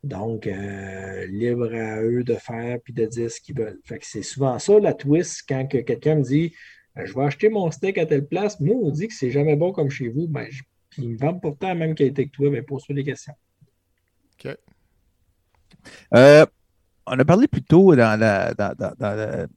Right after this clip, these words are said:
Speaker 3: la portion du podcast où vous compariez vos méthodes de cuisson, euh,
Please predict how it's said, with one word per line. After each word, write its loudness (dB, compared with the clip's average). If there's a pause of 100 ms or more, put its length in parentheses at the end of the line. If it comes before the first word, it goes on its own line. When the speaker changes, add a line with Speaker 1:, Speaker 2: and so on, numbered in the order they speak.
(180)
Speaker 3:
la -2
portion 4
du 4
podcast 2
où -2
vous -4 (220)
compariez 4
vos 2
méthodes 2
de 2
cuisson, 0 (720)
euh, 0